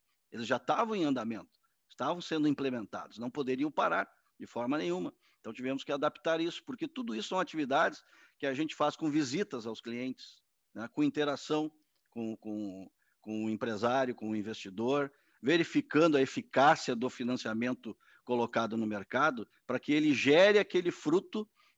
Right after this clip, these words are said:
do, da origem dele, a geração de emprego, gera-, geração de renda, né, e o desenvolvimento da empresa e da comunidade, né? E tivemos que fazer isso aí de forma virtual, muitas vezes dessa forma como estamos fazendo agora.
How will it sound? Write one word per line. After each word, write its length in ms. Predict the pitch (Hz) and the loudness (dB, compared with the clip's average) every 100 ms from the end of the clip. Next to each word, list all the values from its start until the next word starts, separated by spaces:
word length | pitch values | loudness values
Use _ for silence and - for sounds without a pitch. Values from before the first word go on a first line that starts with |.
| - | -12
do, 320 | 127 139 156 | 0 2 4
da 120 | 151 | 6
origem 440 | 156 175 175 175 208 | 6 8 8 6 4
dele, 320 | 175 165 101 _ _ - | 4 4 0 _ _ -14
a 80 | - | -8
geração 380 | 113 110 - 113 | -4 -4 -4 -2
de 80 | |
emprego, 440 | 139 151 170 165 135 | -2 0 2 2 -2
gera-, 360 | 107 107 98 | -6 -8 -10
geração 500 | 98 101 101 101 113 | -12 -10 -10 -10 -8
de 80 | 104 | -6
renda, 500 | 98 131 165 165 156 - _ | 0 2 2 2 -2 -4 _
né, 260 | 107 113 147 - _ | -4 0 0 -2 _
e 80 | 123 | -6
o 40 | 135 | -4
desenvolvimento 1000 | 135 143 139 143 139 147 156 151 - 123 | -2 0 2 4 2 2 -2 -4 -6 -4
da 140 | 123 | -2
empresa 640 | 123 - 131 185 190 214 233 _ - | -2 0 2 4 2 0 -4 _ -6
e 200 | 143 175 | -2 0
da 120 | 165 | 0
comunidade, 760 | - 165 175 180 139 117 - - - | 0 -2 0 2 4 2 -4 -16 -8
né? 300 | 104 139 185 - - - - | -2 0 -2 -6 -20 -18 -10
E 40 | |
tivemos 300 | 185 190 196 | -2 2 2
que 60 | - | 2
fazer 240 | 190 185 | 2 2
isso 160 | 185 175 | 2 2
aí 240 | 175 208 _ _ - | 2 0 _ _ -10
de 100 | 202 | -4
forma 300 | - 160 165 | 0 2 2
virtual, 520 | 180 175 220 294 247 | 0 0 2 2 0
muitas 320 | 123 302 160 | 0 2 2
vezes 160 | 143 180 | 2 2
dessa 260 | 185 196 214 | 2 2 2
forma 320 | 196 196 202 | 6 4 4
como 160 | 208 | -2
estamos 240 | 208 214 202 | -2 -2 0
fazendo 300 | 202 196 214 | 0 0 0
agora. 340 | 220 196 180 | 4 4 4